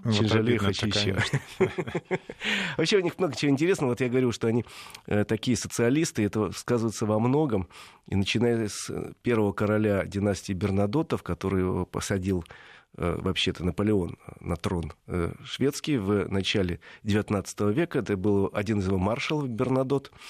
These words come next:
Speaker 2: И он, в общем, отец нынешней династии. Первый король нынешней династии.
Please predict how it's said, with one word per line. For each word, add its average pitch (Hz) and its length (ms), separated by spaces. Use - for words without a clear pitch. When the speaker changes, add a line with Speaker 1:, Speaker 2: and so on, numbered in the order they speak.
Speaker 2:
И 135 60
он, 156 320
в 113 60
общем, - 420
отец - 540
нынешней 110 480
династии. 104 640
Первый 95 300
король 95 300
нынешней 95 360
династии. 139 520